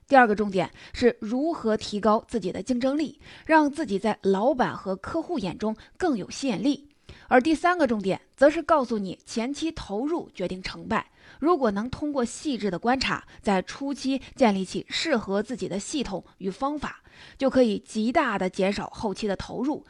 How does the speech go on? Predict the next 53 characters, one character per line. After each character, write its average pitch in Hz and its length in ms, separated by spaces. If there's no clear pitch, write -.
让 240 260
钱 202 460
生 214 220
钱。 190 320
首 262 180
先， 320 320
让 330 140
我 247 40
们 214 140
来 208 140
看 226 260
第 285 260
一 311 120
个 214 100
重 202 160
点 185 160
内 196 100
容。 190 280
作 269 120
者 214 100
认 214 160
为 196 320
时 - 340
间 254 220
很 226 240
珍 247 220
贵， 254 200
这 294 100
话 220 220
听 294 300
起 220 140
来 147 260
根 277 120
本 196 120
没 190 100
有 240 100
什 185 140
么 190 100
稀 254 220
奇， 208 380
就 359 120
像 330 180
是 262 180
小 175 380
学 226 220
课 294 260
本 190 100
上 208 160
的 196 80
名 214 200
人 277 120
名 262 140
言， 214 320